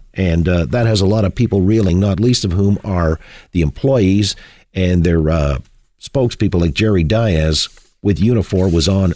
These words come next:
earlier in the program suggesting they're gonna fight back. They believe that if they can get the U A W stateside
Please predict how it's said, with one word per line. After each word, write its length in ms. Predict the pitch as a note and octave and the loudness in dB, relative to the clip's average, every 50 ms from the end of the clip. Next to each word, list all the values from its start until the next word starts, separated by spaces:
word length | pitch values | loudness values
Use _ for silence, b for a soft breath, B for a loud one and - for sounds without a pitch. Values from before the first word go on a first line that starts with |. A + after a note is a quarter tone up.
| - - | -4 -2
earlier 400 | B2 B2 B2 A#2 A2 F#2 F2+ F2+ | -2 0 2 2 2 2 2 2
in 80 | D#2+ | 0
the 60 | D2 C#2 | 0 -2
program 500 | - - E2 D#2+ D2 C2 D#2+ D#2+ E2 E2 | -4 -4 -4 -4 -2 -2 0 0 0 -2
suggesting 500 | - F#2+ E2 C#2+ G2+ G2+ - - G#2+ F#2+ | -2 -2 -2 -2 -2 -2 0 0 0 0
they're 140 | G2+ C3 | 2 0
gonna 140 | D#3 D#3 A2+ | 0 0 -2
fight 280 | - - A2 A2 G2+ - | -2 -2 -2 -2 0 0
back. 480 | G#2+ A2+ B2 A2 D2+ A#1 - - - - | 0 -2 0 0 -2 -4 -6 -12 -10 -6
They 120 | F2 G#2 | -4 -2
believe 380 | G2+ E2+ G2+ G2 G2+ G#2 A2 F2+ | 0 0 2 2 2 2 0 0
that 120 | F#2 F2 | 0 0
if 140 | F2+ E2+ - | -2 -2 -2
they 140 | - F#2 F#2 | -2 -4 -2
can 180 | - - E2 | -2 -2 -2
get 260 | E2 D2+ G2+ G2 F2 B B B B - | -2 0 -2 -2 -4 B B B B -4
the 80 | F2 | 0
U 220 | F2+ A2 B2+ B2 A#2+ | 0 2 2 2 2
A 60 | A2 | 2
W 360 | F2 A2 A2 G#2+ A2 F2 F2 | 0 0 0 0 0 0 0
stateside 840 | - - - - A#2+ A2+ B2+ A#2 - - F#2+ E2+ D2 C#2+ C#2+ C2+ | 0 -2 -4 -2 -2 -2 0 -2 -2 -2 -2 0 0 -2 -4 -6